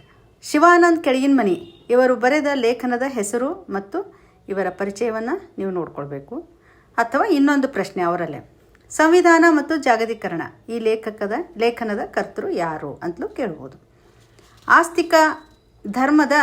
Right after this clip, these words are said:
ಮುಖ್ಯ ಚಿಂತನೆಯ ನೆಲೆಗಳಾವು? ಅದ್-, ಆ ರೀತಿ ಆದರೂ ಕೇಳ್ಬೋದು.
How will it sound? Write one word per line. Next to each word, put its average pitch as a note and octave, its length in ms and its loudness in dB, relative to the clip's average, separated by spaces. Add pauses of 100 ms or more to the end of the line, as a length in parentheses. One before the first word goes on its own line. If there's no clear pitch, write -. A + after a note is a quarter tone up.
(300)
ಮುಖ್ಯ D4 320 -4
ಚಿಂತನೆಯ A#3+ 640 -4
ನೆಲೆಗಳಾವು? E3 1160 -4 (800)
ಅದ್-, - 220 -18
ಆ G3 180 -2
ರೀತಿ F3+ 260 -6
ಆದರೂ E3 200 -8
ಕೇಳ್ಬೋದು. D#3+ 540 -8